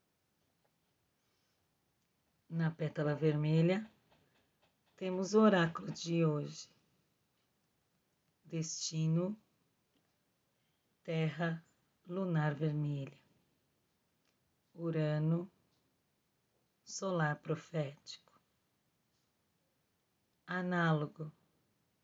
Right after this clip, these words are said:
vento lunar branco. Urano,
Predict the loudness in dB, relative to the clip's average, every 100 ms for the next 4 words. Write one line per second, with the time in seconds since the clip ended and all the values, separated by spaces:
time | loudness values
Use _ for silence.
0 | _ _ _ _ -18 -4 -2 0 -2 -4
1 | -2 0 0 2 2 2 2 -2 -2 -4
2 | -12 -20 -20 _ _ _ _ _ _ _
3 | _ _ _ _ _ -10 -2 2 2 0
4 | -8